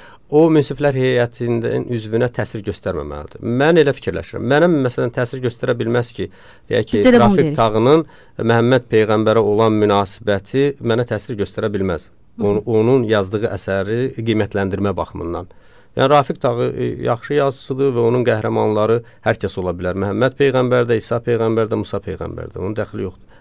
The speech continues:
Speaker 1: Hətta Allahın özü də. Yəni orada nə var ki? O mənada yazıçı qiymətləndirən şəxs, bu da onun sab-, yenə də deyirəm, subyektiv bir mövqeyidir. Ola bilər o əsas götürür, amma məncə o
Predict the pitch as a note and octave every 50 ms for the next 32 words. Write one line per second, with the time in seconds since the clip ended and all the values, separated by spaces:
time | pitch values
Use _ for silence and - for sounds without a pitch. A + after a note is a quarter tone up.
0 | - A#2+ A#2+ - - A#2+ A2+ A2+ A2+ G#2 A2 A2+ A2+ G#2 F#2 G#2+ F#2+ E2+ - -
1 | - G#2 A2 A2 A2 A2 A2+ A2+ A#2+ C3 D3 C#3 A#2+ - - - - - - -
2 | - - - - - - - _ - - E3+ F3 D#3+ D#3+ D#3+ D#3+ F3+ F3 E3 E3
3 | D#3 D3+ D3 C3+ - - - F3 D#3 C#3 C#3+ D3 D3 D#3 D3+ D#3 D3 C3+ - D#3
4 | D3+ D3+ D3 D#3+ E3+ F3+ F3+ F3+ - D#3 D#3+ F3+ F3 - - - - - - -
5 | _ - D#3+ E3+ F3 F3+ G#3 G#3 A#3 A3 A3 A3 G#3+ - G3+ F#3+ E3+ - F3+ F#3
6 | F3+ E3+ F3 F3 E3+ F3+ F#3 F3+ D#3+ D3+ D#3+ D3+ D3 - - D#3+ D#3+ D#3+ D3+ -
7 | - F#3+ D#3 C3 G2+ - - - - F#2+ F2+ F#2 F2 F#2 F#2 E2+ E2 - - F2
8 | F2 F2 F#2+ A2 B2+ D3 D#3+ E3+ F#3 G3 G3 F#3 E3 D3+ D3+ D3 C3 B2+ - D3
9 | C3+ - - C#3 B2 - - D3+ F3 F#3 E3 D#3+ D#3+ E3 E3+ E3+ E3 D3+ D#3+ D3+
10 | C#3+ D3 D3+ D3